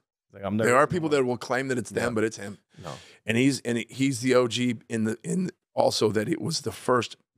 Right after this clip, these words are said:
Speaker 2: majorly successful
Speaker 1: Yes,
Speaker 2: podcast.
Speaker 1: yes.
Speaker 2: Like, he was, you know, I would, I think he was, I think he blew up before Rogan as far as podcasts.
Speaker 1: I'm pretty sure he did.
Speaker 2: Yeah.
Speaker 1: Because, uh,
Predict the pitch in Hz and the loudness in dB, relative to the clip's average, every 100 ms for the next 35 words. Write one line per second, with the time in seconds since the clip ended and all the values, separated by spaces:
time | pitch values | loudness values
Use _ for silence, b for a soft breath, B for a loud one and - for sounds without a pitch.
0 | _ 107 120 107 107 113 110 113 - - | _ -20 -4 0 2 2 2 -2 -4 -6
1 | - 107 113 - 101 107 87 - - 92 | -2 -2 -2 -8 -4 -4 -4 -10 -12 -4
2 | 95 82 127 113 107 - b b b b | -4 -2 0 0 0 -6 b b b b
3 | b b 117 101 107 131 127 107 110 - | b b 0 2 4 2 -2 -12 -10 -2
4 | 220 226 151 127 117 180 - - 113 160 | -2 -2 0 2 2 0 -8 -6 -4 -2
5 | 330 175 139 131 - 95 110 180 151 98 | 0 0 2 2 -2 -6 -2 0 2 -2
6 | 98 98 - _ _ _ _ 110 104 - | -8 -18 -20 _ _ _ _ -16 -4 -2
7 | - 156 - 135 135 - 110 123 208 151 | -4 -6 -4 -4 -4 -12 -8 0 0 2
8 | 139 113 92 98 98 139 127 117 120 110 | 0 0 -4 -4 2 4 4 2 0 -2